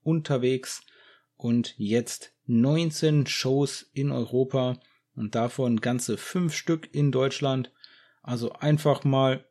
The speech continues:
ein geschmeidiges Viertel der Europatour-Shows, mehr als ein Viertel der Europatour-Shows in Deutschland. Battle Beast kommen da am sechsten Februar nach Köln,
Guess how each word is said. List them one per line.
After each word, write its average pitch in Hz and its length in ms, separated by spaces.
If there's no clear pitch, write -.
ein 123 160
geschmeidiges 131 760
Viertel 127 340
der 120 140
Europatour-Shows, 117 1600
mehr 131 340
als - 240
ein 117 80
Viertel 120 400
der 110 140
Europatour-Shows 107 1040
in 120 300
Deutschland. 113 680
Battle 156 240
Beast 156 340
kommen 160 280
da 151 220
am 135 320
sechsten 143 840
Februar 147 460
nach 135 240
Köln, 156 520